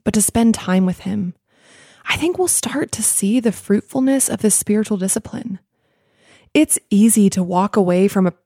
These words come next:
prayer where I demand something of God, still frustrated, anxious, and uneasy. But when we take the time to daily remember who our God is,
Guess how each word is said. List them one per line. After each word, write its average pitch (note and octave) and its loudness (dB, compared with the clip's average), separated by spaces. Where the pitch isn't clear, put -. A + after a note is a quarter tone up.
prayer F3+ 0
where F#3+ -2
I F#3 0
demand E3 0
something A3+ 0
of A#3+ -2
God, A#3 -2
still G#3+ 2
frustrated, F#3+ -6
anxious, F3+ -4
and F#3 -2
uneasy. - -4
But - 2
when C#4 4
we D4+ 6
take - -2
the E4+ -2
time F3+ 0
to E3 -4
daily C4+ 4
remember F#3 4
who C4 2
our G#3+ 2
God F3+ -2
is, - -6